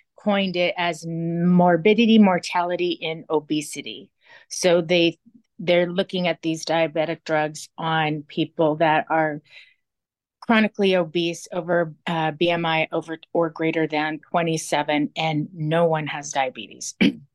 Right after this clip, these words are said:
And so they're looking at how they affected not just their, uh, primary outcome measurement was cardiovascular disease and reversible risk, risk factors, obesity being a reversible risk factor, trying to prove that.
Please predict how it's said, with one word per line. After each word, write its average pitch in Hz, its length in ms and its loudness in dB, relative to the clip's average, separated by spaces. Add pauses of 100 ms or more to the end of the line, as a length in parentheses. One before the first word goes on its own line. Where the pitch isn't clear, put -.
And 170 180 2
so 175 160 4
they're 175 160 4
looking 190 360 2
at 165 120 0
how 180 240 2
they 175 340 0
affected 170 640 -6 (360)
not 196 400 0
just 180 680 -4 (440)
their, 165 560 0
uh, 151 540 -2 (480)
primary 214 380 -2
outcome 175 480 -6
measurement 165 500 -4
was 156 200 -4
cardiovascular 156 960 0
disease 143 640 -6 (340)
and 160 360 2
reversible 160 580 2
risk, 151 420 -2
risk 165 380 -2
factors, - 560 -6
obesity 180 500 2
being 156 280 0
a 151 80 -2
reversible 156 680 -2
risk 147 300 -6
factor, 147 340 -6
trying 156 300 -4
to 143 40 -2
prove 151 280 -4
that. 131 240 -2